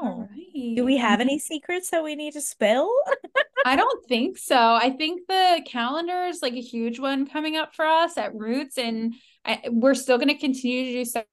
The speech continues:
Speaker 1: second Saturday knitting over at Trinity Church on the second Saturday of every month. The next one's coming up in March.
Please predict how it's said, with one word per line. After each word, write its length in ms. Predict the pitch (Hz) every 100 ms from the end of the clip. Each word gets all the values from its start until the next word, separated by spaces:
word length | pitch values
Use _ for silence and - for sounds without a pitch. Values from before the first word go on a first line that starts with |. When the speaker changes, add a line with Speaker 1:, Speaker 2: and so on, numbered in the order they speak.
| -
Speaker 1:
second 260 | 226 247 233
Saturday 440 | 214 208 208 220
knitting 580 | 196 185 202 220 240 233
over 220 | 226 220 226
at 120 | 208
Trinity 340 | - 226 220
Church 440 | 214 247 226 233 -
on 140 | 233 220
the 60 |
second 260 | 226 226 226
Saturday 380 | 214 190 202 214
of 80 | 208
every 180 | 196 196
month. 200 | 202 220
The 60 |
next 240 | 202 190 -
one's 120 | 190
coming 220 | - 196 185
up 120 | 180
in 140 | 190
March. 460 | 185 180 190 233 -